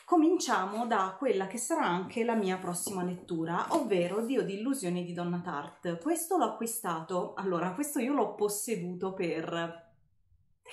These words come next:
secoli nella sua versione inglese. Non sono mai riuscita a decidermi a leggerlo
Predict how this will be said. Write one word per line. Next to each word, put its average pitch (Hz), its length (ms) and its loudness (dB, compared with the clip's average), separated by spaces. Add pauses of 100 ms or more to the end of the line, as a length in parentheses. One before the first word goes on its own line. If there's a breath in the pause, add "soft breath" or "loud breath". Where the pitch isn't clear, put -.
(640 loud breath)
secoli 180 840 -2
nella 247 240 2
sua 208 200 -2
versione 175 360 -4
inglese. 165 500 -4
Non 220 200 -2
sono 220 240 -4
mai 240 320 4
riuscita 220 800 -4
a 190 120 0
decidermi 180 840 -4
a 185 100 -2
leggerlo 170 680 -2